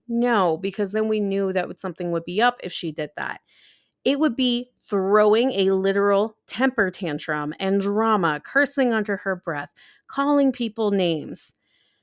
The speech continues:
And with her, my last stance with it was when she became a pot stirrer. And she took me to dinner at T G I Fridays,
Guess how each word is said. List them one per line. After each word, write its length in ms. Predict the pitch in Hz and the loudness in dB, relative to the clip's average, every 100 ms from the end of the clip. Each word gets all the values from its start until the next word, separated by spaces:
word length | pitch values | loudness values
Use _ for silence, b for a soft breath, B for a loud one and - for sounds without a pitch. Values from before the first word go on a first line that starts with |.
| _ _ | _ _
And 380 | 226 226 226 220 | 2 4 4 2
with 200 | 196 214 | 0 0
her, 720 | - 262 320 320 190 196 240 - | 0 0 4 4 2 -2 -4 -10
my 340 | 214 220 320 440 | -4 0 0 2
last 320 | 277 175 - | 4 2 -2
stance 540 | - 185 170 160 170 208 | -6 -4 -2 -4 -6 -4
with 200 | 196 180 | -4 0
it 300 | 170 165 160 | 0 2 0
was 600 | 190 190 185 185 - - _ _ | 2 2 2 -2 -10 -16 _ _
when 340 | - 190 220 247 | -6 0 0 0
she 260 | - 294 | -2 -2
became 500 | 294 285 - 226 214 - | -2 -4 -4 -2 -2 -4
a 140 | 196 | -6
pot 360 | - - - - | -6 -10 -12 -10
stirrer. 640 | - 202 170 147 - 214 b b b b _ - | -10 -6 -6 -6 -6 -8 b b b b _ -2
And 480 | 214 208 202 202 - | 2 2 2 0 -2
she 260 | - - 233 | -6 -6 -6
took 380 | - 277 320 302 | -4 -4 -2 0
me 180 | 285 | 2
to 100 | 302 | 0
dinner 500 | 320 214 165 160 175 - | -2 -2 0 0 -2 -2
at 200 | 175 - | -6 -6
T 180 | 202 | -8
G 180 | 185 196 | -2 0
I 160 | 208 247 | 0 -2
Fridays, 760 | - - 151 135 233 254 - | -6 -10 -8 -6 -6 -6 -12